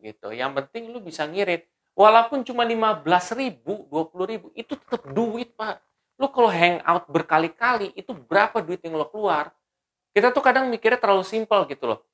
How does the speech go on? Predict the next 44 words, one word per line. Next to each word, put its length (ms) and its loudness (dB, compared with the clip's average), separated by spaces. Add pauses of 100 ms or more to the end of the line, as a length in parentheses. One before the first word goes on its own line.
(140)
"Ah, 160 -4
cuman 320 -10
sepuluh 320 -14
ribu, 480 -14
ah, 80 -4
cuman 240 -8
lima 240 -6
belas 240 -4
ribu." 160 -16 (240)
Lima 320 6
belas 320 2
ribu 320 -6
lo 80 2
hangout 400 -2
lima 240 0
belas 240 -2
kali, 320 -2
itu 240 -10
udah 80 -4
berapa? 720 0 (400)
Gitu. 240 -8 (160)
Itu 160 -2
udah 240 6
ratusan 320 -4
ribu, 560 0
Pak. 400 2 (240)
Ratusan 480 2
ribu 240 0
lo 80 4
kaliin 400 2
dalam 160 0
setahun 400 -4
itu 80 -4
berapa? 560 -2 (560)
Kita 240 4
tuh 80 -2
terlalu 400 2
menggampangkan, 560 2
"Oh, 140 4
gue 180 2
cari 240 -8
duit 240 -12
gampang," 560 -4
gitu. 160 -20